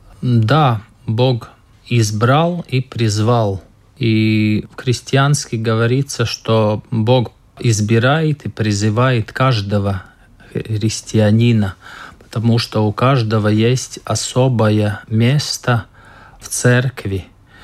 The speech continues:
Это говорится в послании апостола Павла, что церковь — это как бы организм, и каждый человек —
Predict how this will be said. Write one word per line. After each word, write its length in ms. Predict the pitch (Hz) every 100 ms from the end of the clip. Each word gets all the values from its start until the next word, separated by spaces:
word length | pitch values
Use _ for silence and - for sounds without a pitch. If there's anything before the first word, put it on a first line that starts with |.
| - - -
Это 240 | 110 -
говорится 640 | 107 107 107 110 127 - 101
в 200 | - -
послании 760 | 104 - - 117 117 110 104 104 - -
апостола 680 | 113 - 113 117 - 110 110
Павла, 560 | - 139 175 156 113
что 360 | - - 110 104 - - - - -
церковь — 560 | - 123 139 143 117 - -
это 280 | 110 113
как 320 | 117 113 104 101
бы 260 | 107 104 -
организм, 1000 | - 117 110 113 117 143 120 - 101 92 -
и 120 | 120
каждый 680 | 113 - 139 120 107 117 110
человек — 640 | 104 - 113 107 120 170